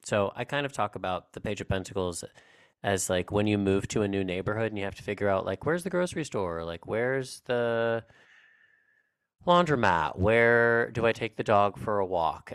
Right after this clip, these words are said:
And so there's something about you in relationship to your creativity. It's like you've moved and you need to engage with your creativity from where you are right now, not from,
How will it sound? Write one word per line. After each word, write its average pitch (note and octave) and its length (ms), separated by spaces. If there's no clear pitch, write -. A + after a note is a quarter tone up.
And A2+ 100
so B2 140
there's A#2 160
something D3 360
about A#2 280
you A2+ 360
in G#2+ 200
relationship F#2+ 680
to - 120
your G2 60
creativity. A2 840
It's A#2+ 180
like A2+ 160
you've G#2 160
moved G2 720
and A2+ 180
you A2+ 100
need A2 220
to A2 340
engage G2+ 420
with A2 120
your G#2 80
creativity G2 600
from F#2+ 240
where F#2 180
you F2+ 200
are F2+ 460
right F#2 320
now, F#2 500
not G2+ 400
from, F#2 460